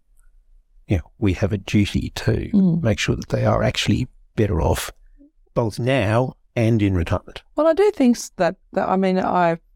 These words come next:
Speaker 2: probably, um, you know, I guess when you look at it internationally, we could have a system where we said, "Well, instead of the tax concessions on super, we'll increase the social security."
Speaker 1: Yeah.
Speaker 2: Um,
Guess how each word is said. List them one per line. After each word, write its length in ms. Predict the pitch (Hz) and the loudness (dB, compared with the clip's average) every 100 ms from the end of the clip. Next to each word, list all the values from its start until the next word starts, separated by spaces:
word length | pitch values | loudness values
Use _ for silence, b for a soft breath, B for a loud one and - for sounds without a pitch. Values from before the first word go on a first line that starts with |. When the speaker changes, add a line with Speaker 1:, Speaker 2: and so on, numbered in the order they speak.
| _ | _
Speaker 2:
probably, 560 | - 208 175 156 156 - _ _ _ _ - | -4 0 0 2 -2 -6 _ _ _ _ -6
um, 400 | 160 151 147 143 - - - - - - | -2 0 0 -2 -6 -12 -12 -16 -20 -10
you 160 | - 185 | -2 0
know, 180 | 156 143 | 0 -2
I 80 | 147 | -2
guess 220 | 151 - | -2 0
when 80 | 151 | 0
you 60 | |
look 100 | 151 | 0
at 100 | 160 | 0
it 120 | 143 147 | 0 0
internationally, 800 | 147 - 147 160 - 143 143 b b b b _ | 0 -2 -2 -2 -2 0 -2 b b b b _
we 140 | 208 208 | 0 0
could 340 | - 277 254 | 2 2 2
have 200 | 196 143 | 2 -2
a 40 | |
system 580 | 135 143 - 147 139 139 | -2 -4 -2 -2 0 -2
where 420 | - 151 143 139 | -2 0 0 2
we 160 | 139 139 | 2 0
said, 380 | - 143 135 135 | 0 0 0 0
"Well, 420 | 143 135 135 - - | 2 2 0 -2 -6
instead 320 | 143 156 147 | -4 -2 -2
of 80 | 135 | -2
the 80 | |
tax 280 | - 139 - | -4 -6 -4
concessions 440 | - 135 139 - 135 | -6 -4 -4 -2 0
on 120 | 131 | 0
super, 300 | - 151 135 | 0 -2 0
we'll 380 | 135 131 135 - b b b b b | 2 2 0 -2 b b b b b
increase 400 | 156 147 135 131 | -2 0 -2 -4
the 80 | 135 | -4
social 320 | 143 135 - | -2 -2 -2
security." 680 | - - 185 170 131 185 196 - _ _ _ - | -4 -2 0 0 0 -2 -4 -8 _ _ _ -4
Speaker 1:
Yeah. 220 | 151 147 | 0 2
Speaker 2:
Um, 280 | 143 139 143 | 2 0 -4